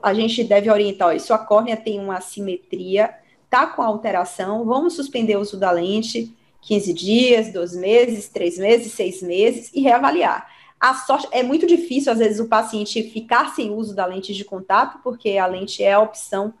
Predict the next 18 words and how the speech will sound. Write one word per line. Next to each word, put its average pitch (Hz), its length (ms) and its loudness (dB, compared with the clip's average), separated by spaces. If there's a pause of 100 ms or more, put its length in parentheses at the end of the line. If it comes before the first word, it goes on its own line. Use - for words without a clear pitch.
(420)
pra 190 160 2
o 190 60 -2
paciente 220 340 -2
ficar 208 300 -2
com 202 120 -6
a 190 60 -2
liberdade 196 520 0
visual 190 300 -2
dos 220 240 -2
óculos, 226 440 2 (320)
mas 294 380 2
no 381 200 4
caso 311 340 2
dessa 254 240 0
paciente 226 460 0
foi 240 140 2
muito 302 240 0
interessante, 269 840 2